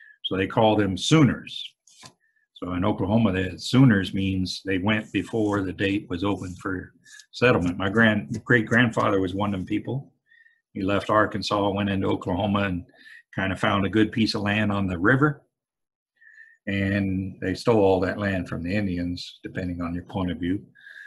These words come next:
But he got that piece of land, farmed it for many, many years. When he died, my great uncle Willow got it. But then the government came in and built a dam on the Canadian River and flooded <laughs> my great grandfather's land.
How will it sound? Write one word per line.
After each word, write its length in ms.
But 460
he 120
got 240
that 140
piece 220
of 60
land, 460
farmed 300
it 100
for 120
many, 220
many 240
years. 480
When 140
he 160
died, 360
my 120
great 260
uncle 280
Willow 320
got 300
it. 120
But 140
then 160
the 80
government 340
came 220
in 120
and 100
built 240
a 60
dam 460
on 140
the 80
Canadian 520
River 460
and 420
flooded 580
<laughs> 400
my 120
great 260
grandfather's 640
land. 300